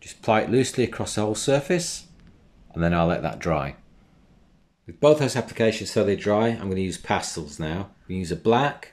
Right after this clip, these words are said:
and apply it in the shaded areas. After that, I'm gonna use a tan pastel and just apply it mainly at the front and here and there at the end of the exhaust stacks. The very last thing to do to these now is use some graphite powder. Apply it by brush or finger,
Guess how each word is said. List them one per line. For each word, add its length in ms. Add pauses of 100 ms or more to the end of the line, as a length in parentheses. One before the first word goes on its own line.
and 80
apply 380
it 80
in 80
the 60
shaded 480
areas. 500 (360)
After 220
that, 300
I'm 80
gonna 80
use 120
a 40
tan 380
pastel 560 (340)
and 80
just 160
apply 380
it 240 (240)
mainly 320
at 80
the 60
front 460 (200)
and 140
here 220
and 120
there 360
at 100
the 100
end 120
of 40
the 60
exhaust 400
stacks. 460 (760)
The 60
very 120
last 180
thing 100
to 100
do 120
to 120
these 240
now 380
is 140
use 140
some 120
graphite 540
powder. 380 (1160)
Apply 140
it 60
by 120
brush 720 (200)
or 160
finger, 500